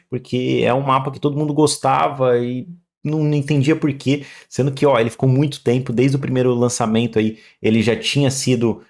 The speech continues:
é, o mapa principal do jogo, todo mundo sempre gostou muito do mapa, então eles acertaram muito em trazer esse mapa aqui pro mobile, e mesmo que você não seja um jogador de Battle Royale, ou você já jogou alguns, mas não tem tanta experiência, fica tranquilo que a pegada do, do cod Warzone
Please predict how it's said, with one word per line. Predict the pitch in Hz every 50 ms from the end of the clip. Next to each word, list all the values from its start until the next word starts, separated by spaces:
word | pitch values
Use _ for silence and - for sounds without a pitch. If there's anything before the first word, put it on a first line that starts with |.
| _ _
é, | - 107 101 101 98
o | 113 113
mapa | 107 117 117 - 131
principal | - 127 123 - - - 120 120
do | 113 110
jogo, | 92 98 120 135 135 131
todo | - 139 135
mundo | 135 139 135
sempre | - 151 139 143
gostou | 135 135 131 - 127
muito | 120 117 -
do | - 110
mapa, | 110 117 123 - 131
então | 131 131
eles | 131 127
acertaram | 139 - - 139 135 143 143 147 151
muito | 151 156 160 165 175 185 180 180 185 165
em | 135
trazer | 131 - 123 117 120
esse | 117 - 117
mapa | 113 110 110 117
aqui | 110 -
pro | - - 123
mobile, | 117 120 120 110 107 107 120 135 151 151
e | 127
mesmo | 135 147 190 202 226
que | - -
você | - 185 - - 185
não | 175 180 214
seja | 196 - - 185 175 180
um |
jogador | 160 151 151 151 147 147 139
de | 139
Battle | 131 127 127 127 113
Royale, | 113 104 98 104 120 131 131 120 - _ _ _ -
ou | - 165
você | 180 175 165 - 160 131
já | 151 160
jogou | 151 135 156 139 151 147
alguns, | 131 110 98 117 143 160 147 - -
mas | 127 123 120
não | 135 127
tem | 135 139 135
tanta | 135 147 139 143
experiência, | 135 135 - 131 113 110 131 151 147 135 - - - _ _ _ _ _ _ - -
fica | 170
tranquilo | 170 175 160 139 135 131 127 139 143 143 139
que | 143 - 139 131 135 - - -
a | - 123
pegada | - - 139 139 165 175 180 160
do, | 143 143 135 131
do | 120 120
cod | 113 - - 117 123 147 156 135 - 110
Warzone | 107 104 104 104 98 85 - 120 139 151 127 113 113